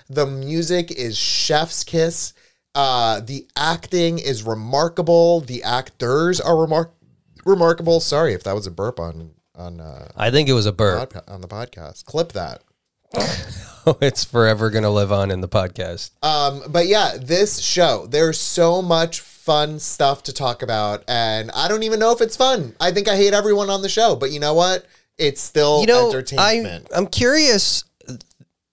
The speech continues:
Speaker 2: So what's interesting is, I mean, writers who make these shows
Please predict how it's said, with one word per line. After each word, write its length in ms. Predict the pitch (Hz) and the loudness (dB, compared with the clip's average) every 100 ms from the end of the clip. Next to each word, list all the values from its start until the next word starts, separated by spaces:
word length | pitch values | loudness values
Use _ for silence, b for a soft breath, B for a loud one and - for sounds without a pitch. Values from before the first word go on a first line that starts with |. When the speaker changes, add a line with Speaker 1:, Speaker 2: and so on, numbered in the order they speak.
| _ _ _ _ _ _ _ | _ _ _ _ _ _ _
Speaker 2:
So 500 | - - 147 143 120 - _ _ _ _ _ _ | -2 2 4 2 0 -8 _ _ _ _ _ _
what's 280 | 127 156 - | -2 0 2
interesting 440 | 196 208 - 143 | 0 -2 0 2
is, 220 | 117 104 - | 2 2 0
I 60 | 117 | 0
mean, 220 | 117 110 | 0 2
writers 720 | 110 117 143 127 104 - - _ _ _ _ _ _ _ _ _ _ _ _ | 2 2 2 2 2 -2 -6 _ _ _ _ _ _ _ _ _ _ _ _
who 540 | - 113 107 101 95 85 | 0 2 4 2 -2 -4
make 320 | 104 107 107 | 0 2 0
these 220 | - 104 101 | -2 -2 0
shows 800 | - 98 90 87 87 - - | 2 2 2 0 -4 -8 -10